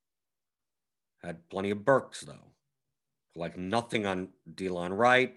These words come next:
no LeBron, no Derek White. So it's like, okay, how did these lineups get built? Len, horrible.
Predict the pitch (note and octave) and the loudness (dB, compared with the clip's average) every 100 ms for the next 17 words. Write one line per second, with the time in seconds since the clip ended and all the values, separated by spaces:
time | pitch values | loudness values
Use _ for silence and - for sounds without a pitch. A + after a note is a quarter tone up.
0 | F2+ G#2 F#2+ F#2+ D#2+ F#2+ A2+ B2+ B2+ B2+ | -6 -4 -4 -6 -6 -2 2 4 4 2
1 | B2 - _ _ _ _ - F#2 F2 G#2 | 0 -6 _ _ _ _ -4 -4 0 2
2 | F#2+ E2+ F2+ G2 A#2 A#2 - - _ _ | 2 -2 -2 2 2 2 -6 -20 _ _
3 | _ _ - D#2 - E2+ F#2 F#2+ F#2 A2+ | _ _ -20 -14 -10 -6 -6 -4 -2 -2
4 | F#2+ F#2 D3 A#2+ E2 D2+ C#2 - D#2 - | -4 -6 -6 -6 -10 -12 -14 -18 -18 -18
5 | - C#2+ _ - _ _ _ _ _ _ | -20 -20 _ -20 _ _ _ _ _ _
6 | _ _ _ - F#2+ G2 A2 G#2+ _ _ | _ _ _ -2 0 0 -2 -6 _ _
7 | - D#2+ D#2 D2+ F2+ | -12 -8 -8 -8 -12